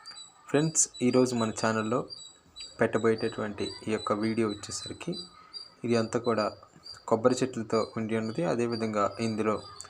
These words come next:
ఈ యొక్క పశుగ్రాసం కోసం ఇందులో గడ్డి అయితే వేసి ఉన్నారు. ఈ యొక్క ల్యాండ్ వచ్చేసరికి మనకి ఈ యొక్క ల్యాండ్ కలిగినటువంటి ఓనరు మనకి అనంతపురం డిస్ట్రిక్ట్, అదేవిధంగా ఆత్మకూరు మండలకి సంబంధించినటువంటి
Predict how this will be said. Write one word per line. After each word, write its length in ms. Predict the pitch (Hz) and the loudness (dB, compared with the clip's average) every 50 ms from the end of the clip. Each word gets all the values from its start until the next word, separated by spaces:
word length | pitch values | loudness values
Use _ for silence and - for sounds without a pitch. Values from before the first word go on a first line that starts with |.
| - - - - - - | -20 -20 -20 -20 -10 -2
ఈ 60 | - 120 | 0 0
యొక్క 200 | 113 117 - 113 113 | 0 2 0 0 2
పశుగ్రాసం 640 | 120 113 - - 131 127 127 123 117 110 - 120 113 107 - | 2 2 2 2 0 2 4 2 2 2 0 -4 -6 -4 -2
కోసం 260 | 110 104 - - 151 170 170 139 | -4 -4 -2 -4 -6 -4 -4 -2
ఇందులో 180 | 120 113 110 110 107 104 | -2 0 0 0 2 2
గడ్డి 240 | 113 110 104 113 113 110 | 0 0 2 2 2 2
అయితే 180 | 107 - 104 104 104 | 2 -2 -4 -2 -2
వేసి 260 | 104 107 104 - 113 107 | -2 -2 -2 -4 -6 -4
ఉన్నారు. 320 | 107 104 104 104 104 151 185 - - - - - - - - - - - - - - - - - - - 123 | -4 -2 -2 -2 -2 -4 -6 -8 -12 -20 -20 -20 -20 -20 -20 -20 -18 -18 -18 -18 -20 -20 -20 -16 -10 -4 0
ఈ 20 | 113 113 | 0 0
యొక్క 200 | 110 - 117 110 | 0 0 2 2
ల్యాండ్ 220 | 110 113 120 123 127 123 | 2 2 4 2 0 0
వచ్చేసరికి 580 | - - 113 - - - 123 117 - - 143 165 160 131 | 0 -2 -4 -6 -6 -8 -10 -10 -4 -2 -2 -2 0 0
మనకి 300 | 110 104 104 - - 104 92 - - - - - - - - - - - - - - - _ _ - | 0 0 -2 -2 -4 -4 -4 -6 -12 -20 -20 -20 -20 -20 -20 -20 -20 -20 -20 -20 -20 -20 _ _ -4
ఈ 40 | 120 113 | -4 -4
యొక్క 220 | 113 - - 107 107 | -2 -2 -2 2 2
ల్యాండ్ 220 | 107 113 120 120 - - | 4 2 2 0 -2 -4
కలిగినటువంటి 640 | 113 117 117 113 110 - 113 110 107 101 101 104 95 - - - - - _ - - 107 | -4 -4 -2 -2 -2 -2 -2 -4 -4 -4 -4 -4 -6 -6 -8 -18 -20 -20 _ -8 -4 -2
ఓనరు 300 | 113 113 113 110 120 143 175 180 139 113 | 0 2 2 2 2 0 -2 -2 -2 -2
మనకి 220 | 104 107 - - 107 104 | -2 -2 -2 -2 -2 -2
అనంతపురం 560 | 104 113 117 - 127 127 131 127 123 117 107 | -2 -2 -4 -4 -2 0 0 0 0 -2 -4
డిస్ట్రిక్ట్, 380 | 107 101 - - - - - 117 113 | -6 -6 -6 -10 -10 -6 -6 -6 -2
అదేవిధంగా 500 | - 113 110 107 107 104 104 107 120 160 202 - _ - - 123 | -2 -2 -2 -2 -4 -4 -2 -2 -4 -4 -4 -10 _ -2 2 2
ఆత్మకూరు 480 | 117 - - 123 113 - - 113 107 107 104 104 | 2 2 0 -6 -6 -4 -4 -4 -4 -4 -6 -6
మండలకి 440 | 107 104 107 104 - - - 101 104 101 - - | -4 -2 -2 -4 -4 -6 -10 -8 -8 -8 -6 -6
సంబంధించినటువంటి 920 | 104 104 104 107 110 113 98 - - 107 101 - 104 101 101 - - 117 | -6 -6 -4 -4 -4 -4 -6 -6 -6 -8 -6 -6 -6 -6 -4 -2 -4 -4